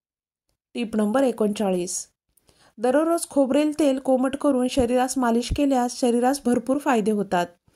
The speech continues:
कोरडी त्वचा, सांधेदुखी यात आराम मिळतो.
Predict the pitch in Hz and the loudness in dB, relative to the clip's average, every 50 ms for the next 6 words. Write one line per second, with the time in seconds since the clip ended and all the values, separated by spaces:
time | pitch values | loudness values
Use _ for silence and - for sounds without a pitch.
0 | _ _ _ _ _ _ _ - 247 247 247 240 254 254 277 269 262 262 247 220 | _ _ _ _ _ _ _ 2 4 4 4 2 2 2 0 0 0 2 2 2
1 | 220 220 - 254 233 233 233 262 226 240 220 226 226 233 233 240 247 247 - 208 | 2 2 2 0 0 2 2 2 0 0 -2 -2 -2 0 0 0 0 0 0 2
2 | 226 220 214 208 202 190 180 180 185 180 180 | 2 2 2 0 -2 -2 -4 -4 -6 -8 -8